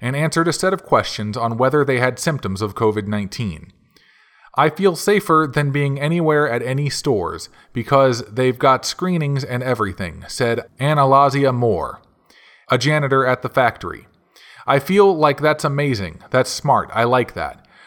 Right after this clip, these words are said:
So I feel more safe. I won't get sick." Detroit's big three, Fiat Chrysler, General Motors, and Ford, as well as Honda and Toyota,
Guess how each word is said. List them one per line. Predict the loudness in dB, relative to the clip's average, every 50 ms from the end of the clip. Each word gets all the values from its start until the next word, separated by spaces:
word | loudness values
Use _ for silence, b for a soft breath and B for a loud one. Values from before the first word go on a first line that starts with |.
| b b b
So | b 2 4 4 6 6
I | 4 4 2
feel | 2 0 2 4 4 4 4
more | 2 2 2 4 2
safe. | 2 0 0 -2 -2 -2 -4 -10 -8 -2
I | 0 0 0
won't | 2 0 -2 -4 -4 -6
get | -6 -6 -6 -6 -6
sick." | -6 -6 -6 -6 -8 -12 -20 -20 _ _ _ _ _ _ _ _ b b b b b b b b b
Detroit's | -6 -4 0 2 4 4 4 2 2
big | 2 2 2 2 0
three, | -4 -4 -2 -2 -2 -2 -4 -6 -8
Fiat | -12 -10 -4 0 2 4 2 2 0 -2
Chrysler, | -2 0 0 0 -2 -4 -4 -4 -4 -6 -6 -8
General | -6 -4 -4 -2 0 0 0
Motors, | 0 0 0 0 -2 -2 -4 -6 -6
and | -6 -6 -6 -6
Ford, | -6 -2 -2 0 0 0 -2 -2 -4 -6 -10 _
as | 0 2 2 2 2
well | 2 2 2 2 2 2
as | 0 -2 -2 -4 -4 0
Honda | 2 2 2 2 0 -2 -2
and | -2 -6 -4
Toyota, | -2 -2 0 2 2 0 0 -2 -4 -6 -6